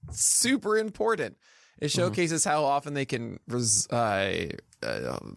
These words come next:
Speaker 1: lean on that pitch to, to, you know, get a strike and, and get the job done and not walk a guy, right?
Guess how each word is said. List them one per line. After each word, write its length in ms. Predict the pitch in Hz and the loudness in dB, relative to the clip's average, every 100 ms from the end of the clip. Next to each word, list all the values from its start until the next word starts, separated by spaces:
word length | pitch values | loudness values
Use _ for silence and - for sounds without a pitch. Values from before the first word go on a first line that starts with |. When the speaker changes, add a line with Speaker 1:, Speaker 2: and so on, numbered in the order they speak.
| _ _ | _ _
Speaker 1:
lean 400 | 139 127 160 190 | -4 -2 -2 0
on 160 | 160 151 | 0 -2
that 240 | 139 - | -2 -6
pitch 480 | - 147 - - - _ _ _ _ _ - | -6 -4 -4 -8 -16 _ _ _ _ _ -2
to, 600 | 127 120 110 101 92 - - | 0 2 0 -2 -4 -10 -8
to, 120 | 127 113 - | -6 -6 -6
you 120 | - 139 | -4 -4
know, 100 | 104 | -2
get 120 | 131 | -2
a 80 | 147 | 0
strike 300 | - 160 - | 0 0 -2
and, 240 | 71 58 - - | -6 -12 -14 -12
and 100 | 98 | -6
get 120 | 123 | -4
the 80 | 123 | -4
job 300 | 90 120 110 | -2 -2 -2
done 200 | 117 147 | 0 -2
and 80 | 95 | 0
not 160 | 107 85 | -2 0
walk 260 | 135 208 | -2 -2
a 60 | 73 | -6
guy, 220 | 69 - | -8 -6
right? 220 | 80 123 | -4 -6